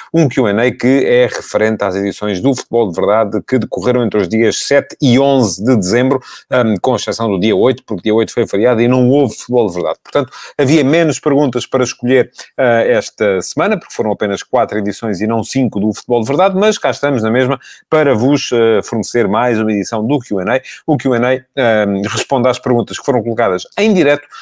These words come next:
durante, ou, ou em diferido. Enfim, as pessoas podem aparecer mais tarde para deixar as, as perguntas nas edições diárias do Futebol de Verdade e vai para o ar todos os sábados, sempre ao meio-dia e meia, apenas no meu site, enquanto o, eh, Futebol de Verdade vai para o ar todos os dias, de segunda a sexta,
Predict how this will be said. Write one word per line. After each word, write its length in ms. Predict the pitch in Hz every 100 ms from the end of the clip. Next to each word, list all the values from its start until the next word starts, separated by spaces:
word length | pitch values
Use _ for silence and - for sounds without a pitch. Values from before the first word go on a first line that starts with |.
| - -
durante, 360 | 123 131 113
ou, 340 | 120 107 92 -
ou 160 | 95
em 80 | 90
diferido. 560 | 85 180 190 98 80 87
Enfim, 320 | 92 104 80
as 100 | 82
pessoas 220 | - 98
podem 280 | - 101 104
aparecer 320 | 90 95 104
mais 260 | 98 107 -
tarde 300 | 123 110 95 -
para 200 | 95 92 -
deixar 340 | 104 - 92
as, 240 | 92 - -
as 100 | 87
perguntas 460 | - 110 131 120 113 - - -
nas 160 | 170 151
edições 400 | 151 127 131 113
diárias 540 | 113 113 98 98 92
do 160 | 92 170
Futebol 340 | - - 95
de 80 | 101
Verdade 300 | 139 147 151 202
e 120 | 202
vai 260 | 135 143
para 240 | 151 127 110
o 140 | 185
ar 180 | 107 113 _ _ _
todos 300 | - 175 107
os 160 | 104 -
sábados, 440 | 123 117 104 -
sempre 240 | 139 123
ao 40 | 110
meio-dia 220 | 107 98
e 40 | 98
meia, 260 | 117 131
apenas 460 | 139 - 147 143 113
no 100 | 139
meu 160 | 143 110
site, 360 | - 90 -
enquanto 340 | 80 104 95 117
o, 220 | 123 -
eh, 120 | 95
Futebol 280 | - 104 87
de 60 |
Verdade 260 | 82 92 104
vai 100 | 104
para 140 | 92
o 80 | 92
ar 100 | 104
todos 300 | - 131 95
os 100 | 92
dias, 220 | 113 123
de 100 | -
segunda 300 | - - 107
a 20 | 117
sexta, 400 | 143 143 135